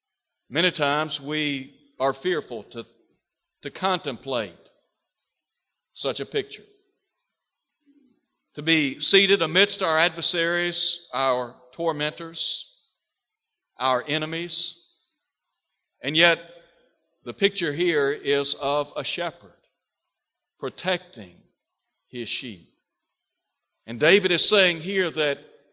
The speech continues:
there is refuge in the Lord. The Lord would sustain him. He would be a shelter for him. And the Lord today is a haven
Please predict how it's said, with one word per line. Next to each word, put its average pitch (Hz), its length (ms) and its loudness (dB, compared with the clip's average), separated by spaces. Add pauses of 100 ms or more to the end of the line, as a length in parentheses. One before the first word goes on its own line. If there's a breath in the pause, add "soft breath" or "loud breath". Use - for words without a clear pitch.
(300)
there 180 280 6
is 156 160 -2
refuge 170 680 4
in 156 100 0
the 143 80 0
Lord. 143 380 4
The 139 80 0
Lord 156 580 2 (1200)
would 180 200 2
sustain 175 560 0
him. 135 260 -4
He 165 120 -6
would 180 200 0
be 180 140 -2
a 170 100 -2
shelter 208 720 -2 (1120)
for 160 260 0
him. 107 260 -10 (1500)
And 107 80 -12
the 117 80 -2
Lord 151 260 4
today 151 300 0
is 131 140 0
a 131 80 -2
haven 113 480 -4